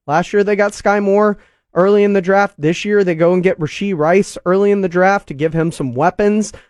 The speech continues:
because can't pay Ty-, Tyreek Hill. You can't pay, when you're paying Pat and you're paying Chris Jones and you're paying, uh, Travis Kelce, can't pay everybody. And this is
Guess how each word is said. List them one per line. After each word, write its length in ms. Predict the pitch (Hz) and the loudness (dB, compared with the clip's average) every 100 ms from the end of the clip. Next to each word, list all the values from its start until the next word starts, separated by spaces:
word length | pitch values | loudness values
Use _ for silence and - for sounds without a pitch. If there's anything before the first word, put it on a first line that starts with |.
| _ | _
because 540 | 135 156 143 131 - _ _ _ _ _ | -4 0 2 0 -4 _ _ _ _ _
can't 180 | 147 - | -6 -4
pay 200 | 165 151 | -2 -2
Ty-, 260 | 156 156 - _ | -2 -4 -6 _
Tyreek 340 | 165 160 165 | 0 0 0
Hill. 160 | 170 170 | 2 2
You 100 | 151 | 0
can't 240 | 147 151 | -2 -4
pay, 80 | - - _ | -6 -20 _
when 140 | 143 156 | -2 -2
you're 80 | |
paying 340 | 151 190 233 220 | 2 2 2 0
Pat 400 | 185 202 202 - _ | 0 2 0 -4 _
and 120 | 143 | -6
you're 80 | 139 | -4
paying 560 | 175 190 196 196 185 - _ _ _ _ _ _ _ _ | 0 2 2 2 -2 -8 _ _ _ _ _ _ _ _
Chris 360 | - 196 175 | -2 0 0
Jones 520 | 170 170 175 175 175 - | -2 0 2 0 -2 -6
and 140 | 143 139 | -6 -6
you're 100 | 123 | -6
paying, 560 | - 160 170 170 175 - _ _ _ | -4 -2 0 0 -2 -6 _ _ _
uh, 420 | - 147 139 131 127 | -6 -2 -2 -4 -4
Travis 360 | 180 175 165 | 0 0 -2
Kelce, 400 | - 160 160 160 - _ _ | -4 -4 -2 -8 -14 _ _
can't 240 | 214 - | -4 0
pay 180 | 208 214 | 0 2
everybody. 440 | 185 151 117 - _ _ _ _ | 2 0 -6 -14 _ _ _ _
And 120 | 131 | -6
this 200 | 139 160 | -4 -4
is 240 | 196 185 | -6 -10